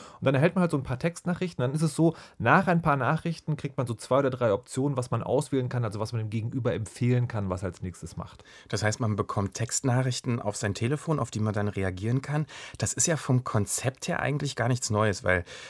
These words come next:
Speaker 2: so Text-Adventures gab's ja auch schon in den siebzigern, wenn ich mich richtig erinnere. Äh, was ist denn daran jetzt eigentlich das Besondere und Neue?
Speaker 1: Also wenn man's historisch genau nimmt, ist es eine Fortentwicklung von Choose Your Own Adventure Büchern. Das waren so Bücher, wo man,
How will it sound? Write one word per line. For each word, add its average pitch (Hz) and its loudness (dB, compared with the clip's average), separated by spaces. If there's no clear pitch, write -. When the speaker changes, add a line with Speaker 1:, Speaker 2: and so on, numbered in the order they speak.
Speaker 2:
so 92 -4
Text-Adventures 104 2
gab's - -2
ja 101 -2
auch 92 -4
schon 95 -2
in 92 0
den 104 6
siebzigern, 123 2
wenn 123 4
ich 127 2
mich 120 2
richtig 123 0
erinnere. 120 2
Äh, 110 0
was 123 -2
ist 160 -2
denn 156 2
daran 143 0
jetzt 147 -4
eigentlich 143 -2
das - -4
Besondere 131 2
und 110 2
Neue? 113 0
Speaker 1:
Also 110 0
wenn 123 4
man's 127 4
historisch 139 0
genau 113 6
nimmt, 147 6
ist 127 0
es 120 0
eine 117 2
Fortentwicklung 127 0
von 117 2
Choose - -2
Your - -2
Own 117 2
Adventure 110 0
Büchern. 107 -2
Das - -6
waren 120 6
so 113 4
Bücher, 131 2
wo 120 2
man, 110 2